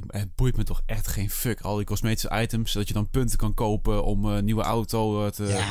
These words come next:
Speaker 1: boeit me echt niks.
Speaker 2: Gaat er echt nergens
Speaker 1: Ik vind
Speaker 2: over.
Speaker 1: gewoon de game leuk en ik hoef helemaal niet de nieuwste set wielen of weet ik veel wat.
Speaker 2: Nee.
Speaker 1: Dus, eh,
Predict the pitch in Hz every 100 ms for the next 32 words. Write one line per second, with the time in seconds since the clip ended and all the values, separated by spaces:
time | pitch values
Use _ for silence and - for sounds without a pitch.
0 | 90 - - 92 117 107 - 107 - 90
1 | - - - - - 113 110 104 110 101
2 | 98 101 139 104 123 123 117 120 131 135
3 | 127 131 - 107 107 104 113 117 107 110
4 | 113 104 110 98 110 95 117 113 101 104
5 | 98 - 98 - - - - - - -
6 | - 95 90 104